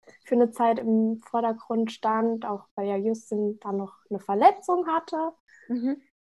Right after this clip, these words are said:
Speaker 1: Ähm, genau, und dann sind wir eigentlich, unser erstes richtiges Doppeljahr war ja dann erst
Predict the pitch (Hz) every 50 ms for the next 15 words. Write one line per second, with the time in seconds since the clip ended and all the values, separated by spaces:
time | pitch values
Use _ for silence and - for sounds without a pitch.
0 | _ _ _ _ _ - _ - 240 226 226 226 226 226 226 226 226 220 226 226
1 | 220 214 214 208 190 185 202 208 208 233 240 247 233 269 269 254 269 247 - 240
2 | 247 262 277 285 277 277 262 247 240 226 - - 226 247 269 302 294 - - 294
3 | - - 294 285 285 - 269 247 247 240 - - 254 254 254 262 247 247 240 240
4 | 240 240 208 196 196 220 220 233 233 208 190 185 185 190 185 - 190 190 190 -
5 | -